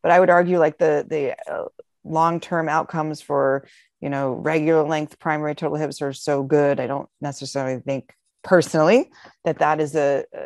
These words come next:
a good enough reason to use them. There are situations in which you have, like, some weird proximal femur anatomy that you don't think you're gonna be able to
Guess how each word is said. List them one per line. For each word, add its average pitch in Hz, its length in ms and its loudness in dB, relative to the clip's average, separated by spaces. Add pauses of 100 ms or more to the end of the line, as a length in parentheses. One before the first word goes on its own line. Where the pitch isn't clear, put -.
(160)
a 156 100 -4
good 147 160 2
enough 143 220 -2
reason 151 320 -2
to 139 100 -10
use 143 260 -6
them. 262 180 0 (320)
There - 260 4
are 165 220 6
situations 180 760 -2
in 160 180 -2
which 165 300 -2
you 160 120 -6
have, 156 420 0
like, 147 220 0
some 131 340 -8
weird 147 380 2
proximal 143 600 -4
femur 139 300 -4
anatomy 143 640 -2 (380)
that 160 160 4
you 147 140 0
don't 147 360 2
think 156 240 -2
you're 143 120 0
gonna 143 220 -4
be 143 200 -6
able 143 320 -2
to - 260 -6